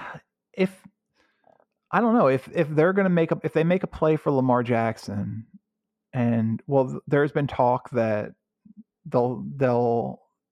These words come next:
<sighs> the franchise tag that Jackson would be playing under would cost the Dolphins two first round picks to sign him.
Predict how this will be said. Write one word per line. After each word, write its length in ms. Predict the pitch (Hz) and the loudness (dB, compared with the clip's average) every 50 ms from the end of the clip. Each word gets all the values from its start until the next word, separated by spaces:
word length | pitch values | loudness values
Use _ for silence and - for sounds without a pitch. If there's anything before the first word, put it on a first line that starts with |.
| _ _ _ | _ _ _
<sighs> 360 | _ _ - - - - 143 139 | _ _ -18 -16 -16 -16 -6 -6
the 100 | 151 139 | -4 -2
franchise 480 | - 165 156 170 - - 175 160 - | 0 0 0 0 0 0 -2 -2 0
tag 260 | - 170 156 151 147 | 0 2 2 2 0
that 100 | 139 127 | -2 -4
Jackson 400 | - 147 131 131 127 - - 143 135 | 0 0 2 2 0 -2 -4 -4 -4
would 80 | 123 | -2
be 120 | 123 123 120 | -2 -2 -2
playing 320 | - 131 123 120 117 117 | -2 -2 0 0 0 0
under 220 | 117 117 113 120 113 | -2 -2 -2 -2 -2
would 140 | 110 107 - | -2 -4 -4
cost 460 | - - 123 120 120 - - - _ _ - _ _ _ _ _ _ _ _ - | -2 0 0 0 0 -2 -8 -16 _ _ -20 _ _ _ _ _ _ _ _ -4
the 60 | 135 | -2
Dolphins 400 | 139 135 127 127 - 139 120 - | 0 0 0 -2 -4 -6 -6 -6
two 180 | - - 135 127 | -4 -4 -4 0
first 300 | - 135 123 110 - - | 0 0 -2 -2 -2 -2
round 220 | 120 123 120 - | -2 -2 -2 -2
picks 260 | - 120 101 - - - | -2 -4 -4 -4 -8 -16
to 80 | - - | -18 -8
sign 360 | - - 117 113 113 110 104 | -4 -2 0 0 0 -2 -2
him. 280 | - - 67 - 147 | -4 -6 -6 -8 -8